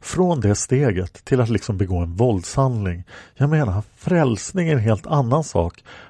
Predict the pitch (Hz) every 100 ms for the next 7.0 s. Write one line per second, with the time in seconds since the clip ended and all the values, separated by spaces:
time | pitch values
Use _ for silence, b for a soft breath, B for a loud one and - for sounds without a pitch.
0 | _ 160 180 147 135 127 143 196 165 143
1 | 107 87 85 B B _ - 95 101 156
2 | 147 - - 165 - 160 135 107 85 85
3 | 90 - _ _ _ _ _ _ _ -
4 | 101 90 - 90 90 B B B B -
5 | 139 127 95 92 95 - 90 104 - -
6 | - - 92 85 92 110 101 90 -